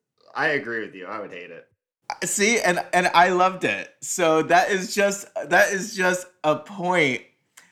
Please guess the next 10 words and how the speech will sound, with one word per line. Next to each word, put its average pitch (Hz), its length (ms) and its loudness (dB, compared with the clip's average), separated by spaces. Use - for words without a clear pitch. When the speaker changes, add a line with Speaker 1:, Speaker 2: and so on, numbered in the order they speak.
Speaker 2:
that 143 520 4
things 175 560 -2
need 147 380 -2
to 151 80 -8
be 143 180 -2
individualized 127 1040 0
to 113 120 -4
who 120 120 -4
you 113 280 -2
are. 95 500 -4